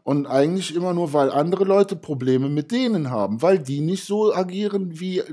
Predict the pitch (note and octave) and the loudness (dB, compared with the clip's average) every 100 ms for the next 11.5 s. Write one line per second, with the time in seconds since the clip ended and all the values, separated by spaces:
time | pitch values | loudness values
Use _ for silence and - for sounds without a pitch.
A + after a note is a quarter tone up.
0 | C3 D#3+ E3 C3+ D#3 D#3 D#3 D3 D3 B2+ | -10 -6 -6 -4 -4 -4 -2 -2 0 -4
1 | A2+ G#2+ G2 - C#3 C3+ C3+ D#3+ E3+ D#3+ | -6 -6 -8 -2 0 0 0 -2 -2 0
2 | D#3+ D3+ E3 D#3+ D#3+ D#3 D#3 D#3 D3+ D3 | 0 2 0 -2 -6 -4 -6 -2 -2 -2
3 | D3 F#3 F#3+ D3+ B2 - C3 C#3 C#3 C#3 | 0 2 2 0 -8 -6 -4 -2 -2 -2
4 | C3+ B2+ C#3 B2 C3 B2+ E3 D#3+ D#3+ D#3 | -2 -4 -6 -2 -2 -2 -4 -4 -4 -2
5 | C#3+ C#3+ C#3+ D#3 D3+ D3 D#3 - D3 D3+ | 0 0 -2 -2 2 4 2 0 -4 -4
6 | D3 C#3 - C3+ B2+ B2+ C#3 C#3 - D3+ | -4 -6 -6 0 0 2 0 -2 -4 -8
7 | A#2 C#3+ D3 D3 A#2+ C#3+ C#3+ D3+ B2+ C#3+ | -2 0 0 0 -2 0 -2 -4 -4 -4
8 | C#3 - B2+ - D3+ C#3+ - _ _ _ | -4 -8 -14 -6 -4 -4 -10 _ _ _
9 | _ - C3+ C#3 B2+ A2 A#2 - F3 E3+ | _ -8 -2 0 -2 -2 -6 -4 -4 0
10 | C#3+ A#2 G#2+ A2 B2 - C#3 D3 C#3+ C#3+ | 0 2 2 2 -2 -4 -2 -2 -2 -8
11 | C3 D3+ D3 C3+ A#2 | -2 0 0 -2 -6